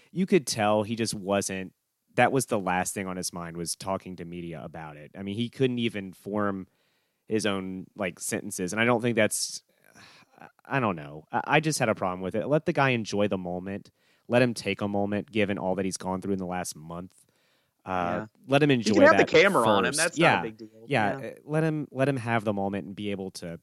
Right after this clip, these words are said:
Speaker 1: collect himself for a second before you put a microphone in his face.
Speaker 2: I think for the sake of his son passing away, I, I do agree with you. I, for, for those sports where media is in the middle of it, and especially nascar, they put their guys out there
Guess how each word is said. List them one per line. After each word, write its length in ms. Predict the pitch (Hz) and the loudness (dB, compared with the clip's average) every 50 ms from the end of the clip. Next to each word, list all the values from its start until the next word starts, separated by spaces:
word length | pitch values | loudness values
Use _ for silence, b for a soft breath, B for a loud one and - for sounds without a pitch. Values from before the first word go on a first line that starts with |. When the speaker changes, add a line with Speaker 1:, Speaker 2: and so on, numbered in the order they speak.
| _ _ _ _ _ _ _ _ | _ _ _ _ _ _ _ _
Speaker 1:
collect 340 | - 107 98 98 92 - - | -6 -2 -2 -2 -2 -2 -4
himself 400 | 95 92 90 - - 90 87 - | -6 -6 -4 -4 -2 -2 -4 -4
for 160 | - 92 90 | -6 -6 -6
a 80 | 87 80 | -4 -4
second 440 | - - 90 85 - 90 85 - | -4 -6 -6 -6 -8 -10 -10 -8
before 420 | 90 92 - - - - 107 104 101 | -8 -8 -8 -8 -10 -4 -2 -2 -2
you 100 | 95 92 | -2 -4
put 140 | - 98 92 | -4 -6 -6
a 40 | 87 | -8
microphone 380 | 87 87 - 87 - - 76 | -10 -10 -12 -14 -16 -16 -18
in 60 | 73 73 | -18 -12
his 140 | 73 - | -12 -12
face. 340 | - - 69 76 - - - _ _ _ _ _ _ _ b b b b b b b | -12 -12 -16 -20 -20 -20 -20 _ _ _ _ _ _ _ b b b b b b b
Speaker 2:
I 100 | - 160 | -2 -2
think 420 | - - 196 185 175 160 - - - _ _ _ _ | 2 2 2 2 2 0 -2 -10 -20 _ _ _ _
for 200 | _ - 165 160 | _ 2 4 4
the 100 | 156 147 | 4 4
sake 460 | - - - 156 156 151 151 151 - - | 2 4 6 8 8 8 6 4 0 -4
of 480 | - 139 135 131 127 120 113 110 - _ _ _ _ _ _ _ _ _ _ _ _ _ _ _ _ _ _ _ _ | -2 0 2 2 0 0 -2 -8 -16 _ _ _ _ _ _ _ _ _ _ _ _ _ _ _ _ _ _ _ _
his 140 | 131 110 - | -6 -4 -4
son 560 | - - 127 135 139 127 123 117 113 107 - _ _ _ _ - | 2 4 6 6 6 6 4 2 0 -2 -4 _ _ _ _ -2
passing 320 | 127 135 127 120 - 113 | 0 0 0 0 -2 -6
away, 440 | 110 107 113 113 113 110 107 110 107 | -4 0 0 2 2 2 2 2 2
I, 180 | 110 117 - - - _ _ _ _ - | 0 0 -2 -2 -8 _ _ _ _ -2
I 220 | 117 127 127 120 - _ _ _ _ | 0 0 0 0 -6 _ _ _ _
do 240 | - 147 143 143 143 | -2 0 2 2 2
agree 240 | 135 120 123 127 123 | 2 2 2 2 4
with 120 | 117 107 | 2 2
you. 140 | 113 110 110 | 0 0 2
I, 260 | 104 131 147 156 - - - _ _ _ _ _ _ _ _ _ _ _ _ _ _ - - _ - _ _ - - | 4 4 4 4 2 0 -8 _ _ _ _ _ _ _ _ _ _ _ _ _ _ -20 -20 _ -20 _ _ -14 2
for, 460 | - 156 151 147 143 143 139 117 - - | 6 6 8 8 8 6 4 2 -2 -2
for 100 | - 151 | 0 4
those 200 | 151 151 151 - | 6 6 6 4
sports 420 | - - 175 170 165 165 160 156 - | 2 0 4 6 6 6 6 2 -4
where 120 | 151 135 | -6 -6
media 380 | 127 127 143 147 147 147 139 135 | -6 -4 -2 0 2 2 2 4
is 240 | 127 135 147 139 151 | 4 4 2 2 0
in 60 | 143 | -2
the 60 | 139 | 0
middle 280 | 135 139 131 131 131 131 | 2 2 4 4 4 4
of 80 | 127 131 | 4 4
it, 160 | 131 113 - | 2 2 2
and 180 | - 123 120 120 | 0 2 2 2
especially 420 | 110 - - 170 180 - 151 135 123 | 0 4 4 4 4 6 4 2 2
nascar, 460 | 123 123 127 120 - - 117 107 104 | 4 4 2 2 0 -2 -4 -4 -2
they 100 | 113 131 | -2 -4
put 220 | 139 - 156 143 127 | 0 0 0 0 2
their 120 | 143 135 | 0 0
guys 280 | 127 131 123 123 117 120 | 2 4 2 2 2 2
out 180 | 117 120 - | 0 0 0
there 200 | - 123 117 107 | -2 -2 -4 -4